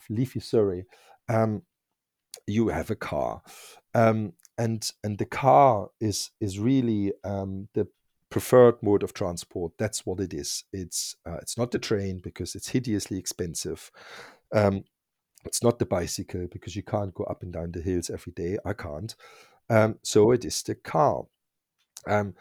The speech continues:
so therefore, the logic is the car is a home from home. You, um, you spend a lot of time in the car. I mean, when I was driving to Novartis here from, from, uh, from Farnham, um, it would take me,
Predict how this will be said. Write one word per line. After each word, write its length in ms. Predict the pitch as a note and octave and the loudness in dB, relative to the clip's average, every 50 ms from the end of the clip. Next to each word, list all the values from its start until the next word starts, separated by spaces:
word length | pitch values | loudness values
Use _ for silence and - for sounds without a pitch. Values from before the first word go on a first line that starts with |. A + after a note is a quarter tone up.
| - - - _ _ _ - | -20 -20 -20 _ _ _ -10
so 180 | - - A#2 | -4 0 2
therefore, 400 | G#2+ B2+ D#3 E3 E3 - - A2 | 6 8 8 8 8 6 4 0
the 100 | G#2 G#2 | 2 2
logic 340 | F#2+ A2 A#2+ - - F#2 - | 2 0 0 0 -4 -6 -6
is 120 | F2 - - | -8 -8 -8
the 100 | G2+ - | -8 -4
car 280 | - A2+ A2+ A#2 A2+ | 0 2 4 4 4
is 120 | G#2+ - - | 2 0 -4
a 80 | G2 | -2
home 220 | - G2+ G2+ G2 F#2 | 4 4 4 4 4
from 200 | - G#2 G2 F#2+ | 0 -4 -2 0
home. 360 | - G#2 F#2+ E2+ D2+ D2 - _ _ _ - - _ _ _ _ _ _ _ _ _ _ _ _ _ _ _ _ - - | 2 2 2 2 0 -6 -16 _ _ _ -20 -20 _ _ _ _ _ _ _ _ _ _ _ _ _ _ _ _ -12 -6
You, 420 | - G#2+ A2+ A2+ A2+ A2 G#2+ G#2+ - - - | 0 2 4 6 6 6 4 2 0 -2 -4
um, 260 | G2 G2 G2 F#2+ F#2 - - | -4 -4 -2 -4 -6 -8 -6
you 100 | - G2+ | -4 -4
spend 240 | F#2+ - - G#2+ F#2+ | -2 0 0 0 2
a 40 | F2+ | 4
lot 140 | A2 C3 C#3+ | 4 4 4
of 60 | C3+ | 2
time 320 | - - G#2 G2+ F#2+ F#2 | 2 2 2 2 0 -4
in 60 | F#2 F#2 | -6 -8
the 80 | F#2+ | -6
car. 300 | - - G2+ G2+ G2+ G2 | -4 -2 -2 -2 0 -2
I 20 | G2+ | -2
mean, 260 | G#2 G#2 G#2 G#2 G#2+ _ _ _ _ _ _ _ _ _ _ _ _ _ _ - | -2 -4 -4 -6 -8 _ _ _ _ _ _ _ _ _ _ _ _ _ _ -8
when 160 | F#2 G2 G2+ | -6 -4 -2
I 80 | A2 | -2
was 140 | A2 G#2+ - | -2 -4 -2
driving 360 | - - G#2 G2+ G2+ G2 F#2+ | 2 2 4 4 4 0 -2
to 140 | - - - | -8 -8 -6
Novartis 520 | F#2 F2+ F#2+ G#2 - - - - - - - | -4 -2 0 0 -2 -2 -4 -8 -12 -6 -6
here 100 | G#2 F2+ | -6 -6
from, 320 | - - F#2 F2 F2 F#2 | -4 -6 -8 -8 -10 -12
from, 400 | - - - F2+ F2+ F2 E2+ - _ D#2+ | -14 -14 -14 -12 -12 -12 -14 -16 _ -12
uh, 220 | D#2+ D#2+ E2 E2 - | -10 -10 -10 -12 -14
from 160 | - - F2+ | -14 -16 -14
Farnham, 440 | - - A#2 A#2 A2+ G#2+ F#2 F2+ F2 - - - - - _ _ _ _ - | -8 -4 -2 -2 -2 -2 -6 -8 -10 -12 -18 -20 -20 -20 _ _ _ _ -4
um, 200 | G#2 G#2+ G2 F#2+ - | -2 0 0 0 -2
it 60 | G2+ | -2
would 160 | G2 G2+ - | -2 0 2
take 280 | - A#2+ A#2 A#2 - - | 4 4 4 4 2 -4
me, 280 | G#2 G2 F#2+ F#2+ F#2 | -6 -4 -4 -4 -6